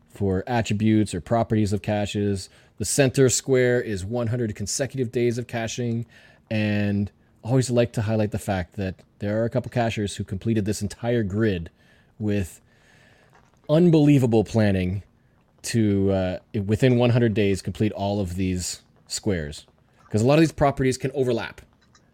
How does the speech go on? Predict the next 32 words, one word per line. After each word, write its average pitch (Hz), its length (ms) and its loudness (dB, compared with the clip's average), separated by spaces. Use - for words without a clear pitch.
So - 160 -4
you 110 120 4
could 110 320 4
overlay 117 600 6
ten 135 220 4
days 127 240 10
of 117 100 2
virtual 113 380 4
caches 101 640 -2
with 104 280 2
three - 420 2
days 104 580 2
of 98 400 -4
over 104 180 -2
ten 110 180 0
kilometer 101 320 -2
hikes 104 380 -2
if - 280 -6
there 107 200 -2
are 101 200 -8
caches 98 400 -10
that 95 80 -10
have 92 260 -12
both 92 180 -10
of 92 80 -14
those 87 160 -10
properties. 82 460 -6
So 92 380 0
they 113 160 6
managed 117 500 4
to 101 280 0
somehow, 87 880 -2